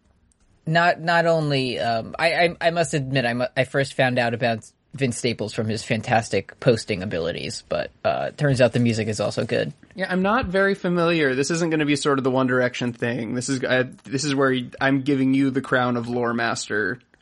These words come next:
Speaker 2: for your special choice week. I looked up, I looked up, I know that his, he's famous for his tweets, and you, you told me about that a little bit. I did look up one that I liked, which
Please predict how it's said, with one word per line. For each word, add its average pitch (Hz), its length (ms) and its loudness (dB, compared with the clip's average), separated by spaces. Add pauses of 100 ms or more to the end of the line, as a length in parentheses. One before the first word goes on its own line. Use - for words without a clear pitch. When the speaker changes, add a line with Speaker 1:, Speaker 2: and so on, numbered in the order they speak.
Speaker 2:
for 120 120 0
your 120 200 2
special 113 360 2
choice 110 360 0
week. - 400 -6 (800)
I 175 100 2
looked 294 240 -2
up, 285 220 0
I 196 120 2
looked 262 240 0
up, 226 260 -2 (120)
I 180 120 2
know 208 160 2
that 196 160 2
his, 165 240 -2
he's 170 140 -4
famous 151 280 2
for 131 140 0
his 127 160 -2
tweets, 127 680 -4
and 131 140 2
you, 127 140 2
you 123 140 2
told 117 240 -2
me 117 100 -4
about 117 240 -2
that 120 160 0
a 117 40 0
little 120 220 -2
bit. 120 240 -2
I 143 120 2
did 185 140 0
look 190 180 0
up 147 200 -4
one 127 420 0
that 120 100 -2
I 117 80 0
liked, 113 580 -4 (440)
which 147 180 2